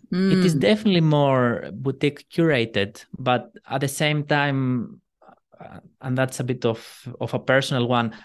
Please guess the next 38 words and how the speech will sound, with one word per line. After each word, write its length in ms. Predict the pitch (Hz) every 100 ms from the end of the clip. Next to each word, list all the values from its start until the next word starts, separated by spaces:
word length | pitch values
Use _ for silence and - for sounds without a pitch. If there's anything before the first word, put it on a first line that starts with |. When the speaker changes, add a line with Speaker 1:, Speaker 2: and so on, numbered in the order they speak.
| _ -
Speaker 1:
I 120 | 127
have 300 | - 139 135
found 360 | 135 123 113 110
that 220 | 107 - 113
being 280 | 117 117 110 -
backed 460 | 107 113 110 - _
by 440 | 107 101 101 98 95 - -
a 80 |
strong 380 | 110 - 120 113
brand 460 | 107 117 113 107 -
really 300 | 120 120 113 -
helps 460 | 113 104 - - -
in 240 | 107 107
the 80 | 104
sense 460 | - 113 104 101
that, 440 | - 101 98 92 104
um, 200 | 98 98 _ - - _ _ -
you 200 | 110 113
know, 320 | 104 98 -
you 200 | 107 110
can 160 | 113 117
get 240 | 110 110 _
really 380 | 117 120 117 110
good 320 | 107 104 107
guidance 640 | 110 107 101 101 95 - -
in 180 | 110 107
terms 380 | 107 107 107 110
of, 340 | 98 98 -
uh, 240 | 104 95 95 - - _ -
D 280 | 104 113 110
and 140 | 104 110
I 200 | 113 110
trainings, 720 | - 117 110 110 107 107 -
in 160 | 110
terms 220 | 110 107 107
of 160 | -
marketing 420 | 110 110 - 113
materials. 640 | 107 107 113 110 110 107